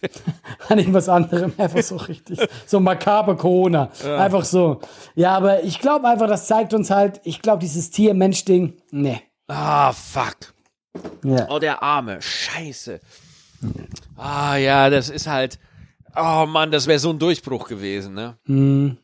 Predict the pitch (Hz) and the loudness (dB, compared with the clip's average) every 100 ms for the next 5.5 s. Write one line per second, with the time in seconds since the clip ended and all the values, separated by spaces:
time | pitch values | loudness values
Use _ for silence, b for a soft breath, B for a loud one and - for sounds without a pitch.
0 | - 117 117 135 127 151 151 131 - - | -10 -4 0 0 2 4 4 2 -4 -8
1 | 147 160 170 170 117 120 B B B 156 | -4 -2 -2 -2 -4 -8 B B B -4
2 | - 214 220 196 190 185 175 170 160 165 | 0 2 2 2 2 0 0 0 2 2
3 | 185 170 135 117 123 139 208 - 190 185 | 2 0 2 0 0 0 0 0 2 2
4 | 170 175 170 160 B B B B B B | 4 4 4 0 B B B B B B
5 | - 143 175 185 175 | -8 -4 0 2 0